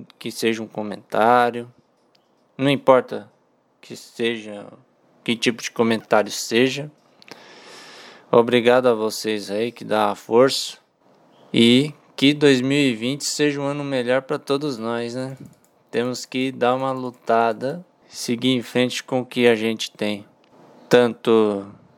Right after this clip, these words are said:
materialmente, quanto mentalmente, quanto espiritualmente. Vou, vou sair dessa, cara. Vou sair desse marasmo aí. Tem, botar tudo na mão de Deus aí e seguir em frente.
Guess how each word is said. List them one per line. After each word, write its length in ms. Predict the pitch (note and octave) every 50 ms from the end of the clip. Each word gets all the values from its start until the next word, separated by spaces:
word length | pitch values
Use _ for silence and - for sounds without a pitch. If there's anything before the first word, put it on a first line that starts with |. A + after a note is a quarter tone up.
| _ _ _ _ _ - _ _ _ _ _ _ _
materialmente, 1040 | - G#2+ G#2+ G#2 - - G#2+ G#2 G#2+ G#2+ G#2+ A#2+ B2+ C3+ C#3 C3+ - - C#3 C3+ B2+ - _
quanto 1040 | - - A#2+ A#2 A#2+ A#2 A2+ A#2 _ _ - - A#2 A2 A2 A2 G#2+ G#2+ G#2 G#2 G#2 G#2+ _ _ _ _ _ _ _ _ _ _ _ _
mentalmente, 1080 | - A2 A2+ A2 G#2 - A2+ G#2+ G#2+ G#2+ A2+ A#2+ B2+ C3 C3 B2+ - - - B2 A#2 -
quanto 420 | _ - A#2 A#2 A#2 A2+ _ - -
espiritualmente. 1400 | A2 - - _ - A#2 A2 A2+ G#2+ _ - A2+ G#2+ G#2+ G2+ G2 F#2+ F2+ F2+ F#2 - - - - - - - _ _ _ _ _ _ - - _ _ _ _ _ _ _ _ _ _ _ _
Vou, 340 | - D3 D3 D#3 E3 E3+ E3+
vou 160 | D#3+ E3+ F3
sair 340 | E3 - - E3 D3+ D3+ D3+
dessa, 440 | B2+ A2+ A#2 A#2+ A#2+ A#2+ - - -
cara. 280 | _ - A2+ A2 G#2 G2+
Vou 360 | - A#2+ B2 B2+ C3 B2+ A#2+
sair 340 | - - - B2+ A#2 A2 A2+
desse 320 | A2+ A2+ A2 - - -
marasmo 640 | A2+ A2 G#2+ G#2 G2+ G2 G2+ G2+ G#2 G#2 G2 F2+ G2 G2
aí. 340 | G2+ G#2 G#2+ A2+ A#2+ B2 B2 -
Tem, 420 | - - G#2 G#2 G2+ G2 G2+ G#2+ - _ _ _ _ _ - - - - - - - - - - - - - - - - - - - - - - - - _ - - - - - - - - - - - - - -
botar 320 | - - A2 - - G#2 G2+
tudo 360 | - - - A2+ A#2+ A#2 A2+
na 160 | A2 G#2+ G#2+
mão 200 | G#2+ G#2 G#2 G2+
de 140 | G2 G2+ F#2
Deus 340 | F#2 G2+ G2+ G2+ G2 F#2+ F#2+
aí 200 | F#2 F#2 F#2+ G#2
e 60 | G#2
seguir 360 | - - - A2 G#2 - G2+
em 120 | G2 F#2
frente. 720 | F2+ - - - F2 E3+ - - - - - - - -